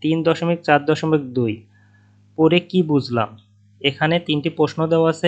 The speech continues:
এই তিনটি প্রশ্ন থেকে শুরু করব। ক, কবিতার বিষয় সম্পর্কে লেখকের ভাবনা কি?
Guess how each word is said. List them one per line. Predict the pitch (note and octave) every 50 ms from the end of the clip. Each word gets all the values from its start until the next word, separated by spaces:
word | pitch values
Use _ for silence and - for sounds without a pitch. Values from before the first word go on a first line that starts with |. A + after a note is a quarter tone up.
| E3+ F3 -
এই | D3 C#3+ C#3
তিনটি | D3 D3 C#3+ D3+
প্রশ্ন | D#3 D3+ C#3+ C3+ - - C#3+
থেকে | C#3 D#3 D3+ D3
শুরু | - C3 B2 A#2+
করব। | G#2+ A#2 A#2 A2 A2+ - - - _ _ _ _ _ _ _ _ -
ক, | D#3 D3+ C3 G#2+ - - _ _
কবিতার | - D#3 D3 E3 E3+ F3 F3+ E3
বিষয় | D3+ C#3+ D3 - E3+ E3+ E3+ -
সম্পর্কে | E3+ E3+ E3 E3 E3+ E3+ - F3 E3
লেখকের | D3 C#3+ C#3 C#3+ D#3 D3+ - F3 D3
ভাবনা | B2+ A#2 B2 B2+ B2 C#3 C#3 C3+
কি? | - - A#2